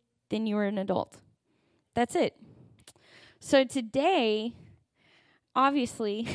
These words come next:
<laughs> a lot has changed since then. And today we have this, this invention of the teen years. Um, but our culture and our society, the, the way that they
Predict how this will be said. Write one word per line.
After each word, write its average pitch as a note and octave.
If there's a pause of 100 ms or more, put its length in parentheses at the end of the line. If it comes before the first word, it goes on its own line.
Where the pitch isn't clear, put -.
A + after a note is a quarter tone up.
(140)
<laughs> A3+
a B3
lot A3
has B3+
changed G#3
since -
then. F#3+ (520)
And G#3+ (240)
today B3+
we B3
have A#3+
this, - (100)
this A#3
invention A3+
of G3+ (100)
the G#3+ (100)
teen C4
years. F#3 (800)
Um, G3+ (480)
but C4
our A#3
culture D4
and A#3
our A3
society, A3 (580)
the, A#3
the A3
way A#3
that G#3+
they G#3+